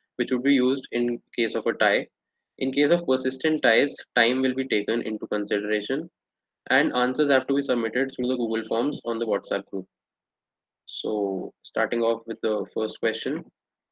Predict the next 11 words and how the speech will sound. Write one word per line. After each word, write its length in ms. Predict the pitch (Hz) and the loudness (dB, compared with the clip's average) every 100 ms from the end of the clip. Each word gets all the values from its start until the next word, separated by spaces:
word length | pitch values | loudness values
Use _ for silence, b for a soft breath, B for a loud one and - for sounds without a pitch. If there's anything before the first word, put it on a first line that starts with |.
| _ _ _ _ _ _ _ _ - | _ _ _ _ _ _ _ _ -10
Question 180 | - 131 | -4 0
number 220 | 131 131 | 2 2
one. 300 | 117 98 95 - _ _ _ - | 2 0 -4 -10 _ _ _ -4
In 140 | 131 156 | 0 2
the 80 | |
first 340 | 165 151 165 - | 4 4 4 4
ever 220 | 147 165 | 2 2
T 180 | 135 131 | 0 -2
twenty 340 | 127 123 120 | 0 0 0
international 520 | 110 110 110 104 113 | 0 0 0 0 0
match 280 | 107 104 113 | 0 0 0